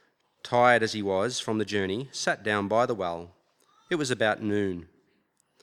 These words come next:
when a Samaritan woman came to draw water. Jesus said to her, "Will you give me a drink?" His disciples had gone into the town to buy food.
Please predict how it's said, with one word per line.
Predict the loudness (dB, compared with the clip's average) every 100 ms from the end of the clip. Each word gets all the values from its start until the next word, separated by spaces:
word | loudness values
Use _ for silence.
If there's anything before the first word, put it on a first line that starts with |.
| _ _ _ _ -6
when | -2
a | -2
Samaritan | 0 4 6 6 2 -2
woman | -4 -4 -6 -10 -4
came | -2 0 -4 -8
to | -12
draw | -4 0
water. | 0 -2 -4 -6 -8 -16 _
Jesus | -2 -2 -2 -2
said | -2 -4
to | -6
her, | -4 -4 -6 -10 _ -20 _ 0
"Will | 0
you | 2
give | -2 -2
me | 0
a | 0
drink?" | 0 -2 -6 -18 _ _ _ _ _ _ _ _ _ _
His | -6 -6
disciples | -4 0 2 0 -2
had | -10 -4
gone | 0 0 0 -6 -8
into | -8 -6
the | -8
town | -4 -2 -2 -4
to | -8
buy | -6 -6
food. | -6 -6 -6